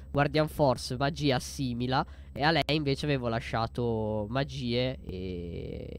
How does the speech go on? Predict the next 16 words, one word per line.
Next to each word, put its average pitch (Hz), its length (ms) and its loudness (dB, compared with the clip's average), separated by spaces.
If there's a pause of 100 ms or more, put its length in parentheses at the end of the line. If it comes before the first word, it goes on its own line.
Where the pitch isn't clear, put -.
e - 140 -6
oggetti, 107 560 -6
assimila 113 1040 -2
e 95 140 -4
oggetti. 98 600 -8 (680)
Quindi 113 540 -2
insomma 92 480 -6
è 95 40 -8
stato 127 240 -4
un 135 60 -2
po' 127 140 0
sfortunato, 117 580 -4
però 156 160 0
ce 139 140 -4
l'abbiamo 120 320 0
fatta, 202 500 2